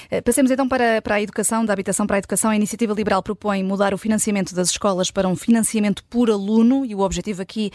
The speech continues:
eh, seria que os pais pudessem escolher a escola que querem, seja ela pública ou privada. Como é que esta medida se aplica na prática?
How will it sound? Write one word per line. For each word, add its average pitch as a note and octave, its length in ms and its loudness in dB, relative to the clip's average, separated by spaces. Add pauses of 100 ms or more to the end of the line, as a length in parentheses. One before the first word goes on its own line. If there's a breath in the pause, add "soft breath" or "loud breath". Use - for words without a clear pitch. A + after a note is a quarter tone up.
(260 loud breath)
eh, F3+ 140 2
seria A3 340 0
que - 80 -6
os G3+ 100 -2
pais G3 220 0
pudessem G3 320 0
escolher F#3+ 460 -2
a F#3 160 0
escola F#3+ 340 0
que - 80 -20
querem, B3+ 240 2
seja F3 260 0
ela F3 220 -2
pública F3+ 320 -4
ou F3+ 60 -2
privada. G3 440 0
Como C4 200 2
é - 20 2
que D4+ 100 -6
esta C4+ 220 -2
medida A#3 300 2
se A3+ 160 -2
aplica G#3 320 -6
na F#3 80 -4
prática? D#3 560 -6